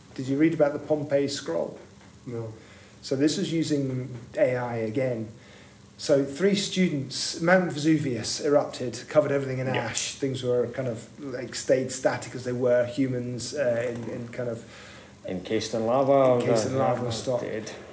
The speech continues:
Speaker 1: They
Speaker 3: Turned
Speaker 1: found
Speaker 3: to
Speaker 1: this
Speaker 3: stone.
Speaker 1: scroll, which was something to be the last, uh, one of the last letters from Caesar or something. And they offered a, like, a, a big, huge prize for anybody who could decode the scroll, which has only survived because it was in-, carbonized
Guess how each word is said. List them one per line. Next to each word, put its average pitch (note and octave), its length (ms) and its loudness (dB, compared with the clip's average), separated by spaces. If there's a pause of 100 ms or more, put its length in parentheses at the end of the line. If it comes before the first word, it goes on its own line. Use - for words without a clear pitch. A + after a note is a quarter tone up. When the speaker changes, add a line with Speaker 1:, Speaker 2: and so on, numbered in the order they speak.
(120)
Speaker 1:
They D3+ 120 8
Speaker 3:
Turned D3 100 2
Speaker 1:
found F#3 200 8
Speaker 3:
to F3 60 4
Speaker 1:
this E3+ 100 6
Speaker 3:
stone. B2+ 200 4
Speaker 1:
scroll, C#3+ 520 4
which C3+ 160 -6
was C3+ 120 -4
something D#3+ 420 0
to - 100 -10
be D3 200 2
the C#3 140 2
last, D3 600 2 (300)
uh, C#3 140 -2
one C#3 160 0
of C3+ 60 0
the C#3 60 4
last C#3 200 4
letters C3+ 300 2
from C3+ 240 -4
Caesar D3+ 420 2
or D3+ 60 4
something. D#3+ 460 -4 (420)
And C3 120 -4
they C3 120 2
offered C3+ 260 0
a, B2 340 4
like, A2+ 240 -2
a, A2+ 180 0
a A#2+ 140 -4 (120)
big, C3 160 -2
huge B2 380 -6
prize B2 300 -2
for B2 100 -2
anybody B2 320 -2
who A2+ 80 -4
could A2+ 240 -10
decode B2 480 -2
the A#2+ 80 -4
scroll, A#2 460 -2
which C#3 180 -6
has C#3 160 -4
only E3+ 180 8
survived C3 480 0
because C3+ 440 0
it - 80 -8
was A#2 160 -10
in-, B2 180 -10
carbonized B2+ 840 0